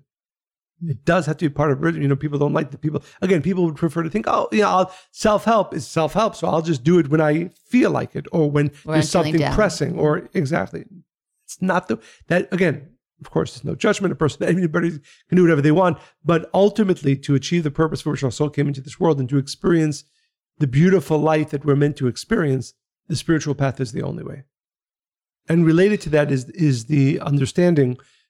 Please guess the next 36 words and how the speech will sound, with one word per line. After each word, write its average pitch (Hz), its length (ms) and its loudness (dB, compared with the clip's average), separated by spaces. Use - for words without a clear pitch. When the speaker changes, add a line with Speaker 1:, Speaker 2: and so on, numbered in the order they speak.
Speaker 1:
that, 139 500 0
and 151 120 0
this 139 120 0
is, 147 80 -6
might 147 200 2
be 143 60 -2
a 139 60 4
little 131 180 2
bit 123 180 -2
deep, 143 340 0
and 143 300 -8
you 151 140 -8
let 160 100 -6
me 156 80 -8
know 160 200 -6
if, - 260 -16
if - 140 -14
it 127 40 -6
has, 131 160 -6
needs 151 160 -8
to 131 80 -14
be 139 60 -2
unpacked 135 360 -4
more. - 300 -6
Speaker 2:
Probably, 147 480 -6
yes. - 380 -14
<laughs> 170 480 -4
Speaker 1:
And 160 140 2
there's, 139 160 4
there's 147 320 0
a 139 60 2
great 160 400 0
Kabbalist. 147 540 -6
His 135 120 -16
name 135 220 2
is 127 200 -4